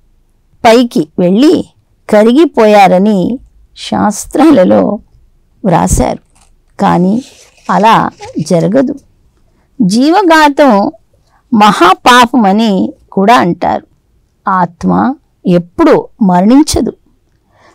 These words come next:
ఆత్మ దానంతకదే వెళ్ళి శరీరాన్ని హత్ మారుస్తుంది లేక నాశనము చేస్తుంది. పాండవులకు శ్రీమతమునిచ్చువారు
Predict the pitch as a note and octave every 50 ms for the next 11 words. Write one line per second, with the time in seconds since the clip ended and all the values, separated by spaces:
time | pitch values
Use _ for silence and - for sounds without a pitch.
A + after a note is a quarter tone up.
0 | _ _ - F3 F3+ G#3+ C4 C4+ - - F#4+ F4 C4+ E3+ E3+ F#3 - - - -
1 | - - - - - - - - - - - - - - _ _ _ _ _ _
2 | _ _ - G3+ F#3+ G#3 G#3 A3+ B3+ C4+ C4+ C#4+ D4+ - - E4+ - C#4+ A#3+ A#3+
3 | C4+ B3+ G#3+ G#3 G#3+ A#3 A#4 - _ _ _ _ _ - F3+ F3+ F#3+ A3 B3 C#4
4 | F#4 G#4+ - _ _ _ _ - - - A#3 G3+ G3+ A#3 B3 C#4+ D4+ E4 F4 F4
5 | C#4+ A3 G3 A#3+ D4 - _ _ _ _ _ _ _ _ _ _ _ - - A#3
6 | A#3 A#3 - _ - G3 F#3 F3+ F#3 A3+ A3 - - - - - C3+ - - -
7 | _ _ - _ _ _ _ _ _ - F3+ F#3 F#3 F3+ F#3 - B3+ C4+ E4 F4+
8 | - _ _ _ _ _ _ _ _ C4 G3+ F#3+ F#3+ G3+ A3+ - - D4+ D#4+ D4+
9 | C#4+ D#4+ G4+ - _ _ _ _ _ _ - - A3 A3 - - - _ - -
10 | - - - - _ _ _ _ _ _ _ _ _ _ _ _ _ _ _ _
11 | - A3 G3+ A3 C4+ D#4+ G#4+ A#4+ G#4 D4 B3+ A#3+ A3 G#3 - - A#3 F3+ F3 -
12 | - _ _ _ _ _ _ _ _ _ _ _ _ _ _ _ _ _ - -
13 | - A#3 A3+ A#3+ C#4+ D#4 F4+ F#4+ - F4+ E4 D#4+ D4+ C#4+ A#3 G#3 - - - B3+
14 | A#3 G#3+ G3+ G3 G#3 A3 G#3+ G3+ F3 F#3+